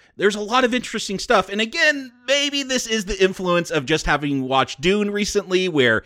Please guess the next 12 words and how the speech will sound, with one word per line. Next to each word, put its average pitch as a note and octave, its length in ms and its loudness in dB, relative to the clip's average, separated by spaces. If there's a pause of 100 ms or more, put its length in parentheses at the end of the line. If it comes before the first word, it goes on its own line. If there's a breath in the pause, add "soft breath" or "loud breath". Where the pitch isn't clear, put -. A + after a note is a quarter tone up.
it C#3 200 -2
was C3 260 -2
this B2 260 -4
very E3+ 480 2
obtuse E3 640 0
sci-fi D3+ 840 -2
thing C#3 480 0
that A#2 240 0
I C3 160 -2
don't C#3 340 -4
see D#3 240 -6
what C#3+ 300 -2